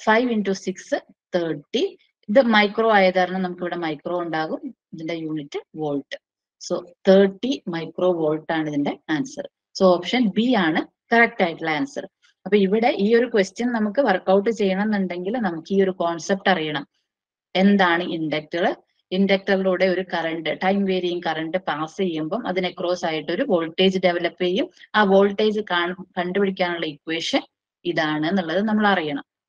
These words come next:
അല്ലെ? ഡയറക്റ്റ് ആയിട്ട് പിന്നെ നമുക്ക് ഇക്വേഷനിൽ apply ചെയ്യാവുന്നതേ ഉള്ളൂ, ബാക്കിയുള്ളത് കണ്ടുപിടിക്കാനായിട്ട് ഈസിയാണ്. അപ്പൊ ഇതേപോലെ പ്രോബ്ലംസ് ആയിട്ടുള്ള questions ഒരു ഏഴെട്ടോളം questions നമുക്ക്, ആ, കഴിഞ്ഞ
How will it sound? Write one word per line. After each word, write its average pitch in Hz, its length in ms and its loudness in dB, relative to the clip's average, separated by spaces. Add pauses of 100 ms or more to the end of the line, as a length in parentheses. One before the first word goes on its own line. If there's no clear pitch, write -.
അല്ലെ? 170 160 -2 (300)
ഡയറക്റ്റ് 180 420 2
ആയിട്ട് 202 280 2 (220)
പിന്നെ 202 220 2
നമുക്ക് 196 240 0
ഇക്വേഷനിൽ 190 560 -2
apply 196 300 2
ചെയ്യാവുന്നതേ 170 580 -2
ഉള്ളൂ, 160 200 -4
ബാക്കിയുള്ളത് 165 560 -4
കണ്ടുപിടിക്കാനായിട്ട് 156 800 -6 (340)
ഈസിയാണ്. 180 440 -6 (1600)
അപ്പൊ 196 140 4
ഇതേപോലെ 226 520 8
പ്രോബ്ലംസ് 214 600 4
ആയിട്ടുള്ള 214 420 2
questions 196 500 -2
ഒരു 208 220 0
ഏഴെട്ടോളം 208 760 -2
questions 190 460 -6
നമുക്ക്, 180 360 -4 (400)
ആ, 180 40 -6 (220)
കഴിഞ്ഞ 185 400 0